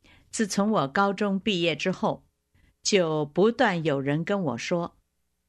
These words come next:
你怎么和孩子一样，一点也不成熟呢？”我父母这么说，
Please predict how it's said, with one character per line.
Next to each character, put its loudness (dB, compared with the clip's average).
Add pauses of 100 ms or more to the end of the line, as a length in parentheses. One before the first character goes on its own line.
(440)
你 2
怎 2
么 0
和 0
孩 0
子 -8
一 -4
样， 0 (840)
一 2
点 0
也 2
不 -2
成 0
熟 -2
呢？” 0 (1080)
我 2
父 0
母 0
这 0
么 -2
说， -4